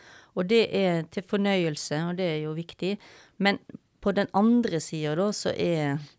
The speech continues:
så er ritual, og på den måten at det som skjer, det har en verkekraft i seg. Altså, du, du blir transformert. Det,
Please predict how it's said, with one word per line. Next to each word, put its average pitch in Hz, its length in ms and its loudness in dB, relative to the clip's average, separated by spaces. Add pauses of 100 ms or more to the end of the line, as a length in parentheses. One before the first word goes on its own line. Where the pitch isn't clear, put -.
(460)
så - 140 -4
er 175 200 4
ritual, 170 840 -2 (240)
og 160 480 -4
på 175 160 -2
den 175 220 2
måten 165 320 -2
at 147 180 -6
det 151 280 -4
som 170 180 -6
skjer, 139 520 -2 (520)
det 175 140 -2
har 165 220 -2
en 160 180 0
verkekraft - 960 -6
i 139 80 -6
seg. 180 300 -6 (100)
Altså, - 200 -8
du, 170 220 -2 (360)
du 175 120 -4
blir 185 180 0
transformert. 175 1300 -2 (380)
Det, 160 360 0